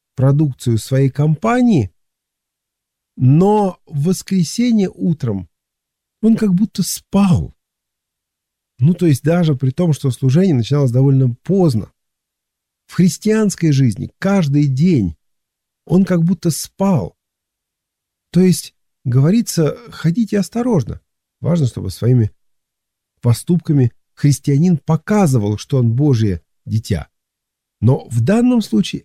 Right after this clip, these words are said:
этого просто не было. Очень странно, потому что, ну вот, э, можно было подумать, что,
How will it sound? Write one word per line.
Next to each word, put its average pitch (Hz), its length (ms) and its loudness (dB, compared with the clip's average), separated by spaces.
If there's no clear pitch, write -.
этого 127 220 -6
просто 110 340 -8
не 113 180 0
было. 78 240 -14
Очень 123 500 2
странно, 110 560 -2
потому 104 200 -6
что, 107 260 -4
ну 127 240 2
вот, 113 420 -2
э, 95 320 -2
можно 101 360 -4
было 92 240 -2
подумать, 104 500 -2
что, 90 360 -6